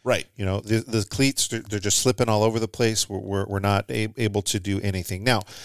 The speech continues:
Speaker 2: uh, the Giants begin the game wearing their regular cleats. We kinda know that. And the
Speaker 1: Yeah.
Speaker 2: Bears were too. Um, and as you would expect, the Bears, the heavy favorite,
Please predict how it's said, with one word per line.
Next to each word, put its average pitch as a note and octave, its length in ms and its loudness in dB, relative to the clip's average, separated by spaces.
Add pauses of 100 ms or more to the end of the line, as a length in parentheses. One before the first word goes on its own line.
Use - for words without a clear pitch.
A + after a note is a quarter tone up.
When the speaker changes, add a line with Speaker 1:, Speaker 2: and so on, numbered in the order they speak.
(400)
Speaker 2:
uh, - 100 -2 (180)
the B2 160 2
Giants C#3 380 2
begin C#3 440 2
the E3 80 0
game A#2+ 280 4
wearing A2 320 2
their G#2+ 140 4
regular F#2+ 420 2
cleats. - 380 -10
We G2 80 -6
kinda A2 240 0
know F#2+ 320 0
that. E2+ 320 -2
And F#2+ 120 -2
the G2+ 80 -2
Speaker 1:
Yeah. A2+ 120 6
Speaker 2:
Bears A#2 280 6
were G#2+ 220 0
too. F2 400 -2 (380)
Um, G2 380 4 (100)
and G#2+ 560 2 (240)
as A#2+ 260 4
you C#3+ 80 0
would C#3+ 140 4
expect, - 680 2
the A2 80 0
Bears, A#2 460 6
the A2+ 80 4
heavy G#2 240 2
favorite, A2 680 0